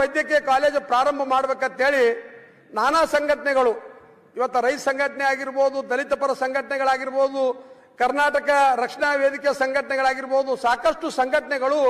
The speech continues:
ಇವತ್ತ ಸರ್ಕಾರಿ ವೈದ್ಯಕೀಯ ಕಾಲೇಜು ಬಿಜಾಪುರದಲ್ಲಿ ಸ್ಥಾಪನೆ ಆಗಬೇಕು, ಪಿ ಪಿ ಪಿ ಮಾದರಿಯ ವೈದ್ಯಕೀಯ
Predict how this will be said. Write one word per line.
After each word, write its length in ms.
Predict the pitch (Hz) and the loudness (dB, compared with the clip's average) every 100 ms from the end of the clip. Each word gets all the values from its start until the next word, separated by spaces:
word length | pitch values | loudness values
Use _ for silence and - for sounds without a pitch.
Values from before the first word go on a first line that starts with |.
| 226 - - - _ - | 0 -8 -20 -20 _ -2
ಇವತ್ತ 240 | 285 285 285 277 262 247 - - - - - | 0 2 2 4 2 -2 -12 -20 -20 -20 -4
ಸರ್ಕಾರಿ 360 | 254 254 302 311 285 | -2 2 2 2 2
ವೈದ್ಯಕೀಯ 360 | 277 294 294 285 | 0 0 -2 0
ಕಾಲೇಜು 320 | 269 285 285 269 | 2 2 0 -4
ಬಿಜಾಪುರದಲ್ಲಿ 560 | 233 294 294 277 277 269 - | -4 0 0 0 -2 -2 -2
ಸ್ಥಾಪನೆ 340 | 233 359 302 269 | -2 0 0 2
ಆಗಬೇಕು, 340 | 269 269 262 269 269 269 | 2 0 -2 -4 -6 -6
ಪಿ 100 | 262 | -8
ಪಿ 100 | 294 302 | -6 -6
ಪಿ 100 | 294 262 | -4 0
ಮಾದರಿಯ 360 | 269 269 277 269 240 247 - - - | 0 2 2 4 2 -2 -14 -20 -4
ವೈದ್ಯಕೀಯ 380 | 220 262 294 277 | -2 -2 -4 -6